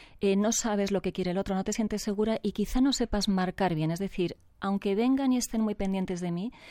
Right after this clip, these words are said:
si tú no te sientes segura para decir, "Mira, no, hasta aquí", porque creas que tienes que dejar a la otra persona avanzar hasta donde el otro quiera, por eso prefieres salir corriendo.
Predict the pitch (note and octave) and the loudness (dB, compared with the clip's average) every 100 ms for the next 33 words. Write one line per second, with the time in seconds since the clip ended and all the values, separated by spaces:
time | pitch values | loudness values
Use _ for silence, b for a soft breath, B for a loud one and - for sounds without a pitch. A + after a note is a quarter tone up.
0 | B B B F#3+ A3+ A#3+ A#3+ - G#3 G3+ | B B B -2 2 0 0 -6 -2 -2
1 | G3+ F#3+ F#3+ E3+ F3+ E3 E3+ E3+ - F3+ | -2 -2 -2 0 0 2 0 -2 -2 0
2 | F#3+ F3+ E3 - G3+ A3 - F3+ - E3 | 2 2 -2 0 2 4 2 -8 -4 -6
3 | - G3 E3 b b b b - F#3 G3 | 0 0 0 b b b b -2 0 2
4 | G#3 A#3 B3+ A3 G#3+ G#3 - G3 F#3+ F#3 | 0 0 0 -2 -2 -2 -2 -4 -4 -2
5 | F3+ F#3 - - F#3+ E3+ E3 - F3+ E3+ | -2 -2 -4 -2 0 0 0 -2 -4 -2
6 | E3 E3+ E3+ F3 G3+ G#3+ F#3 - G#3 G3 | -2 0 2 2 2 0 -2 0 2 2
7 | F3+ - b b - F3+ F#3+ G3 E3+ D#3+ | -2 -6 b b -4 -2 0 0 0 -2
8 | D#3 C#3+ D3+ D3 - C#3+ C#3+ D#3 | -6 -6 -6 -6 -8 -8 -6 -6